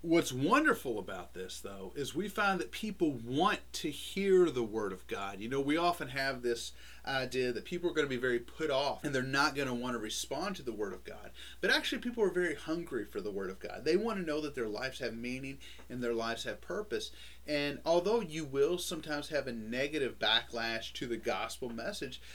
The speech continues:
that by and large, overwhelmingly, most people are very receptive to telling them about Jesus Christ and to, to telling them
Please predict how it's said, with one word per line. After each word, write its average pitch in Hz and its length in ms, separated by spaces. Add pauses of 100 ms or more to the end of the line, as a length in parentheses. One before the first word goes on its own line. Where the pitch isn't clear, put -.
(120)
that - 220
by 254 240
and 226 160
large, 160 380
overwhelmingly, 147 1000
most 226 220
people 247 240
are 170 100
very 151 420 (100)
receptive 139 920
to - 140
telling 190 420
them 120 220
about 113 320
Jesus 117 340
Christ 175 480
and 123 220
to, 127 80
to - 120
telling 208 460
them 117 440